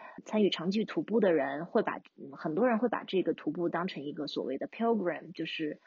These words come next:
朝圣者之路，可以这么翻译吗？它其实不是所谓的我们这种转山或者是，呃，这边的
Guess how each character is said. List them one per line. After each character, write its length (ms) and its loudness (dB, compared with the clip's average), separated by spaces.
朝 260 8
圣 180 6
者 140 4
之 140 2
路， 220 8
可 140 2
以 220 4
这 100 -2
么 80 4
翻 240 4
译 60 4
吗？ 160 2
它 120 -2
其 160 2
实 120 2
不 160 -2
是 160 4
所 220 6
谓 180 10
的 100 6
我 140 6
们 160 -4
这 140 8
种 260 0
转 220 2
山 260 2
或 100 6
者 140 -4
是， 240 -2
呃， 240 -6
这 120 6
边 240 2
的 100 2